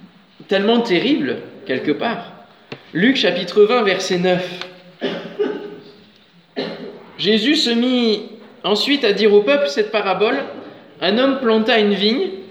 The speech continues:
Ici, on est dans le pays des vignes, alors vous allez bien comprendre ce dont il s'agit. Il la ferma à des vignerons et quitta pour longtemps le pays. Au temps de la récolte, il envoya un serviteur vers les vignerons pour qu'il lui donne une part du produit de la vigne.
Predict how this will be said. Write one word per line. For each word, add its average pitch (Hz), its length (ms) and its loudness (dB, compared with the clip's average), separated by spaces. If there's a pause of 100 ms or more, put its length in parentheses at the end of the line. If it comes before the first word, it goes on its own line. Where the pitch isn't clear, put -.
(2000)
Ici, 123 300 -6
on 139 80 0
est 127 60 -2
dans 120 160 -4
le 117 80 -6
pays 123 220 -2
des 117 120 -4
vignes, 180 280 -6
alors 120 240 -4
vous 110 160 -6
allez 110 200 -4
bien 113 160 -8
comprendre 117 420 -8 (760)
ce - 180 -14
dont 139 160 -2
il 131 160 -4
s'agit. 156 500 0 (280)
Il 202 120 2
la 220 100 6
ferma 220 1080 0 (140)
à 170 100 4
des 175 160 0
vignerons 214 600 4 (400)
et 190 140 -2
quitta 226 320 0
pour 240 200 2
longtemps 214 300 2
le 220 160 4
pays. 196 400 -4 (960)
Au 151 100 -4
temps 202 160 2
de 185 80 0
la 165 140 4
récolte, 180 420 0
il 185 80 -4
envoya 165 360 0
un 160 60 0
serviteur 160 500 0
vers 156 140 0
les 156 140 2
vignerons 147 460 0
pour 202 180 -8
qu'il 147 140 -8
lui 127 140 -8
donne 175 200 -2
une 135 140 -4
part 160 220 -2
du 131 80 -6
produit 143 320 -4
de 147 60 -2
la 135 100 4
vigne. 123 260 -4